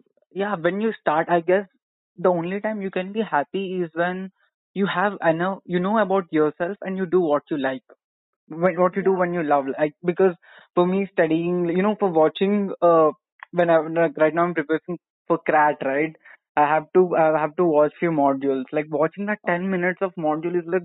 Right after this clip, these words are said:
Speaker 1: "Damn, I have to watch it." But watching a show or, like, you know, listening to a podcast, like, for two hours, it's like, it went away. I was like, "Damn, it's done now."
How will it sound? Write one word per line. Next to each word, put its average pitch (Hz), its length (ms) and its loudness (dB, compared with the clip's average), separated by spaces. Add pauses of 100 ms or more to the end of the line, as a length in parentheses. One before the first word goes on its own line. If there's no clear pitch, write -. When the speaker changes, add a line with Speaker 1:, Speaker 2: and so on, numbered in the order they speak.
(140)
Speaker 1:
"Damn, 180 340 -2
I 160 100 0
have 156 160 -2
to 185 80 4
watch 147 260 4
it." 147 120 -4
But 165 140 2 (420)
watching 160 360 2
a 180 60 2
show 170 180 4 (140)
or, 147 80 6
like, 147 160 2
you 175 60 -2
know, 208 100 2 (100)
listening 165 300 -2
to 175 80 4
a 170 80 4
podcast, 143 540 2
like, 143 220 -2
for 160 180 2
two 185 140 8
hours, 147 260 2
it's 165 160 -10
like, 190 180 -2 (160)
it 165 140 -4
went 160 240 0
away. 185 280 0
I - 80 -8
was 175 140 -8
like, 208 200 -8
"Damn, 226 300 -2
it's 175 180 -8
done 185 240 0
now." 254 200 -2